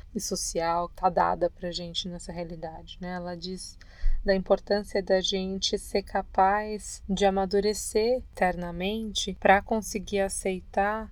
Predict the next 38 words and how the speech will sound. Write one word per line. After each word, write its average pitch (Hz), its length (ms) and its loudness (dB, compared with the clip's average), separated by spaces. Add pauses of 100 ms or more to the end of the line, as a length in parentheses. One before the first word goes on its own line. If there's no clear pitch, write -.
(120)
pra 190 160 4
aceitar 202 460 0
que - 140 -4
nós 208 260 -2
somos 196 340 -2
responsáveis 185 1300 -6
por 196 200 2
nós 185 280 6
mesmos 175 720 -4 (160)
e 180 220 -4
aprender 185 480 -4
estratégias 208 760 -4
pra 208 180 -6
que - 140 -8
a 202 60 -2
gente 196 540 -4
esteja 208 560 -2
bem 208 440 -4
sozinha. 175 680 2 (100)
Ela 185 180 4
diz 185 220 0
que - 100 -8
é 190 40 0
importante 202 720 0
que - 80 -2
a 202 60 2
gente 196 280 -4
tolere 202 600 2
a 190 80 0
nossa 190 320 0
individualidade 175 1120 -4
e 190 140 4
a 185 80 6
segurança 196 880 2
fundamental 196 840 -2
que 185 240 -6
isso 180 240 -8
gera. 170 400 -6